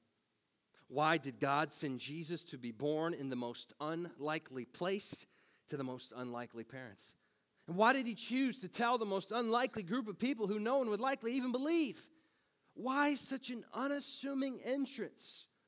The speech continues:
for the Savior of the world, the most important person to ever live? Here's why.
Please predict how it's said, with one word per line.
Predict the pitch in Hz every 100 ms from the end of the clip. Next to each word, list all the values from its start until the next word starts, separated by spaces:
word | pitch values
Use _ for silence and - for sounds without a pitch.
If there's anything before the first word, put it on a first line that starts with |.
| _ _ _ _ _ _
for | -
the | 110
Savior | - - 139 165 156 160 -
of | -
the | 139
world, | 131 127 113
the | 110
most | 117 117 101
important | 123 110
person | 120 117 -
to | 107
ever | 117
live? | 98 135 139 - - _ _ _ _ _ _ _ _ _ _ _ _ _ _ _ _ _ _ _ _ _ _ _ _ _ _ _ _ _ _ _ _
Here's | 117 104
why. | 110